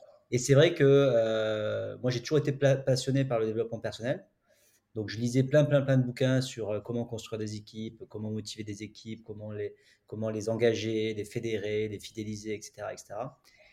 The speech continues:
Et, euh, et moi, j'ai la fâcheuse tendance, tu vois, j'ai, j'ai une énorme bibliothèque à côté de moi où il y a, euh, je sais pas, une centaine de bouquins,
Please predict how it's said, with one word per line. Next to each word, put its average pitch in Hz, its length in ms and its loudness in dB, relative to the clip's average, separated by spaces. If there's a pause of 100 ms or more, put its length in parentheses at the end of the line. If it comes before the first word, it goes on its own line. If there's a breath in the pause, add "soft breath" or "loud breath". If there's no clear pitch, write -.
(160 soft breath)
Et, 110 220 2
euh, 107 920 0
et 104 80 -8
moi, 131 140 4
j'ai 123 100 2
la 104 80 6
fâcheuse 131 360 -2
tendance, 131 320 0
tu - 80 -8
vois, 117 100 0
j'ai, 107 180 -8
j'ai 101 140 -12
une 104 60 -8
énorme 120 240 -2
bibliothèque 110 440 -8
à 92 40 -12
côté 104 200 -10
de 101 80 -10
moi 117 180 -2
où 98 80 -8
il 98 60 -12
y 101 60 -6
a, 98 300 -6
euh, 92 100 -16
je - 80 -20
sais - 40 -20
pas, 95 120 -10
une 92 100 -20
centaine 107 400 -12
de 107 80 -12
bouquins, 117 400 -6